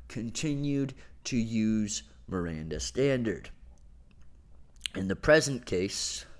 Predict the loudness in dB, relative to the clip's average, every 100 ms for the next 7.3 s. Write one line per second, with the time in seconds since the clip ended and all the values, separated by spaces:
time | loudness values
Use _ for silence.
0 | -20 -20 -10 -8 -4 -4 -4 -4 -4 -4
1 | -10 -10 -6 -6 -6 -4 -4 -2 -4 -4
2 | -6 -6 -8 -14 -18 -8 -4 -2 -2 -2
3 | -4 -6 -14 -20 -8 4 6 6 2 0
4 | 0 2 2 4 2 -2 -4 -2 -4 -2
5 | -2 0 0 0 2 0 2 2 2 2
6 | 2 2 2 4 2 0 0 2 2 0
7 | -4 -10 -12